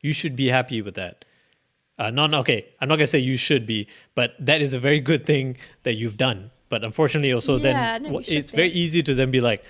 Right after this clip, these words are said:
Speaker 1: "Oh, two people and then three," and it never really stops.
Speaker 2: Mm.
Speaker 1: 'Cause you know you're helping, and
Speaker 2: Yeah.
Speaker 1: you're like, and then, okay, I'm trying to get more and more. So it's,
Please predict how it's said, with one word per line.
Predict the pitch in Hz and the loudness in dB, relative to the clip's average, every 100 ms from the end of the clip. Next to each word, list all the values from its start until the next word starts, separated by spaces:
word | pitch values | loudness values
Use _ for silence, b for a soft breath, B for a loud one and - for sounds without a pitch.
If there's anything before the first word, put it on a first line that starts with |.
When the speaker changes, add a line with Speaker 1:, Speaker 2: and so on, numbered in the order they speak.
| B B - | B B -8
Speaker 1:
"Oh, | 123 98 | -8 -6
two | 90 151 | -6 -6
people | 123 110 98 - | -4 -6 -8 -10
and | 101 | -12
then | 101 | -12
three," | 98 135 110 104 - | -6 -4 -4 -6 -10
and | 110 | -6
it | 120 | -4
never | 123 131 151 | -2 2 4
really | 139 127 | 2 2
stops. | 120 - 135 - - - - - | -2 -2 -4 -4 -10 -16 -16 -10
Speaker 2:
Mm. | 226 214 214 208 - 214 | -8 -6 -6 -8 -10 0
Speaker 1:
'Cause | 170 147 | 2 4
you | 165 | 4
know | 202 | 6
you're | 190 139 | 6 4
helping, | 170 170 139 | 2 2 0
and | 117 | 0
Speaker 2:
Yeah. | 220 202 | 2 2
Speaker 1:
you're | 127 | 2
like, | 127 117 - - _ - | 2 -2 -6 -20 _ -10
and | 131 | -2
then, | 131 127 | -2 -2
okay, | 120 127 | -2 -2
I'm | 110 | 0
trying | 131 | 0
to | 123 | 0
get | 117 | 0
more | 113 117 113 | 0 -2 -2
and | 107 | -4
more. | 110 104 | -4 0
So | 147 139 131 B B B B B B - | 2 2 0 B B B B B B -8
it's, | 147 127 - | -6 -6 -8